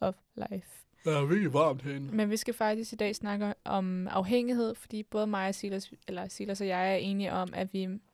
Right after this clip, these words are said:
Speaker 1: er rigtig afhængige af alt. Og det kan komme,
Speaker 2: Alt.
Speaker 1: det kan omhandle telefon, det kan omhandle snus,
Speaker 2: Sex.
Speaker 1: sex, alkohol, øh, kærlighed, følelser,
Speaker 2: Sociale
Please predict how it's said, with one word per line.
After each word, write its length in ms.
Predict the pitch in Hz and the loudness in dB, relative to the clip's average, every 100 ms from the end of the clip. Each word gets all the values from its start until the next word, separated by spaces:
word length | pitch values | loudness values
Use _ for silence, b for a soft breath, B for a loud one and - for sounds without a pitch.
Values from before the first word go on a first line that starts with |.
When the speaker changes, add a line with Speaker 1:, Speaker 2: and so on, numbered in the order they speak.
| - | -6
Speaker 1:
er 340 | 180 180 180 214 - | -2 0 0 -4 -10
rigtig 420 | 196 190 190 - | -2 -2 0 -4
afhængige 600 | - 185 185 - 170 190 _ _ _ | -4 -2 -4 -4 -8 -10 _ _ _
af 140 | - - | -4 -2
alt. 320 | - - - - _ _ _ b b b | -2 -6 -12 -18 _ _ _ b b b
Og 220 | 196 196 | -2 2
det 120 | 226 | 0
kan 120 | 226 220 | 0 -2
komme, 340 | - 185 185 | 2 2 4
Speaker 2:
Alt. 400 | 190 185 240 - - - | 0 -2 -6 -14 -16 0
Speaker 1:
det 180 | 240 233 - | 4 4 0
kan 140 | - - | 0 2
omhandle 600 | 196 208 208 175 185 202 - _ - | 4 4 0 0 -2 -2 -10 _ -6
telefon, 680 | 202 190 - 254 233 240 247 _ - | -4 -2 6 8 10 6 2 _ -6
det 120 | 202 | -4
kan 400 | 202 180 180 - | -2 -2 0 -2
omhandle 800 | 180 190 185 175 175 180 180 196 | -2 -2 -2 -2 -4 -4 -4 -4
snus, 600 | - 262 - - - - _ _ _ _ _ _ - | 0 0 0 -10 -14 -16 _ _ _ _ _ _ -10
Speaker 2:
Sex. 400 | - 151 156 - _ _ | 4 4 4 -12 _ _
Speaker 1:
sex, 360 | - 202 208 - _ - | -6 -2 -2 -4 _ -2
alkohol, 540 | 202 220 220 208 208 _ _ - - - - | 0 2 4 4 2 _ _ -20 -20 -14 -2
øh, 300 | 196 185 202 | -2 0 -2
kærlighed, 560 | 208 190 208 233 208 233 _ _ | 2 2 4 2 0 -2 _ _
følelser, 500 | - 202 208 208 208 214 | -2 2 2 2 0 0
Speaker 2:
Sociale 180 | - | 0